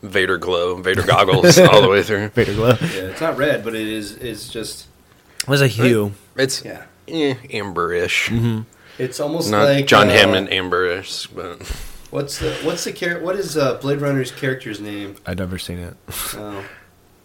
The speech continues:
Speaker 3: The Harrison Ford's character in Blade Runner, his,
Speaker 1: Mm.
Speaker 3: his jacket is this dark.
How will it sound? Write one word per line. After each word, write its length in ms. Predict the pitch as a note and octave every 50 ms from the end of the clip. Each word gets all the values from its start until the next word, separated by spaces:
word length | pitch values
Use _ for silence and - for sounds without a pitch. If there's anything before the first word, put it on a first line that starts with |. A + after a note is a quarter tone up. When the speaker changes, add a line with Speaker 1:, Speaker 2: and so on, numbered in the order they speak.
| _ _
Speaker 3:
The 360 | G#2+ G#2+ G#2 G#2 G2+ F#2+ F#2 - _ - _ _ _ _ _ _ _ _ _ _ -
Harrison 300 | C3+ C3 B2+ - A#2 -
Ford's 300 | - A#2 A#2 A2+ A2 -
character 300 | - A#2+ A2 G#2 - G#2
in 100 | G2+ G2
Blade 220 | - G#2 G#2 G2+
Runner, 260 | G2 F#2+ F#2+ F#2+ G2
his, 120 | F#2+ G2 F#2
Speaker 1:
Mm. 160 | F#2 F2+ F2
Speaker 3:
his 260 | B2+ B2+ A2+ - -
jacket 400 | - - - A2 G#2+ - A2 G2+
is 180 | G2 F#2+ F#2+ G#2
this 120 | F#2+ -
dark. 340 | - - F#2 F2+ F#2 -